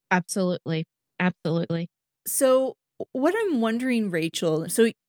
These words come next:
Speaker 2: you still, uh, do your O B G Y N work, and you've obviously moved into coaching and specifically coaching physicians. Uh, what makes you so passionate about this?
Speaker 1: Oh, so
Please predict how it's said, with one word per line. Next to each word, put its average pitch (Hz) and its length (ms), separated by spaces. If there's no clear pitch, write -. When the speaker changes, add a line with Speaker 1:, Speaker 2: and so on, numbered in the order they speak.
Speaker 2:
you 220 140
still, 302 600
uh, - 160
do 202 140
your 190 280
O 190 100
B 196 200
G 170 220
Y 170 160
N 156 280
work, 143 360
and 175 600
you've 175 260
obviously 175 400
moved 165 340
into 170 240
coaching 160 800
and 147 460
specifically - 920
coaching 147 540
physicians. 143 680
Uh, 151 260
what 302 160
makes 392 260
you 320 60
so 330 240
passionate 214 440
about - 240
this? - 280
Speaker 1:
Oh, 190 560
so 220 1040